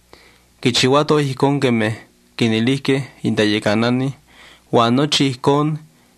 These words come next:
quitetapouyaya in judíos desde ne tonal,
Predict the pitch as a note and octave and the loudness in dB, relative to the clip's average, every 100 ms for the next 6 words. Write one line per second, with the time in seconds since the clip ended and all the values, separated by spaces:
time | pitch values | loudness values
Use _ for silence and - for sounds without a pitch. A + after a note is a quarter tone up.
0 | _ A#2+ B2 A#2+ A2+ G#2 A#2 A#2+ B2+ C3 | _ -2 0 0 0 0 0 2 2 0
1 | B2+ C3 - _ _ - B2 A#2 - B2 | -2 -4 -8 _ _ -4 -2 -2 -2 -4
2 | B2 C#3 C#3 C#3 - _ - A#2+ A#2 A#2 | 0 0 0 -2 -6 _ -6 -2 0 0
3 | A2 A2+ B2 B2 B2 C3 C3 | -2 0 0 0 0 0 -2